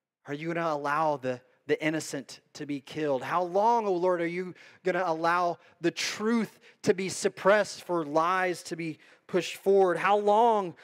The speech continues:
are we gonna deal with this pandemic that has affected us all, either personally or with family members,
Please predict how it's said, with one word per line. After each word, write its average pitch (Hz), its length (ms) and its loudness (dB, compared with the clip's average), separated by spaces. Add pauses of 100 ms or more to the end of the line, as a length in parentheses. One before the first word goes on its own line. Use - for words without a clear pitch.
(400)
are 147 60 2
we 175 100 2
gonna 196 180 2
deal 196 280 6
with 196 120 4
this 185 140 -2
pandemic 185 640 0
that 175 140 2
has 170 160 0
affected 202 500 2
us 190 240 0
all, 196 420 6
either 185 320 0 (240)
personally 196 720 2
or 175 260 0 (280)
with 170 180 -2
family 226 500 0
members, 175 680 -2